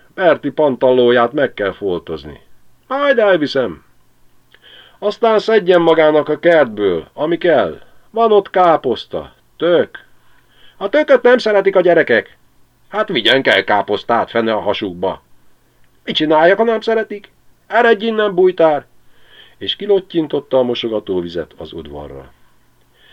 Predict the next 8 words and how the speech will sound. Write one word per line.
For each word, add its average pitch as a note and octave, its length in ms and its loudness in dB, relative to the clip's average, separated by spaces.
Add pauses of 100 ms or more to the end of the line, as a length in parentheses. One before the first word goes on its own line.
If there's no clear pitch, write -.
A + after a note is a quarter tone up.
(220)
Bujtár G#3+ 520 -2
ijedten G2+ 400 -2
ugrott F2+ 300 -4
félre F#2+ 320 0
a F#2 60 -2
váratlan F2+ 500 -4
zuhatag A2+ 460 -6
elől, E2+ 340 -6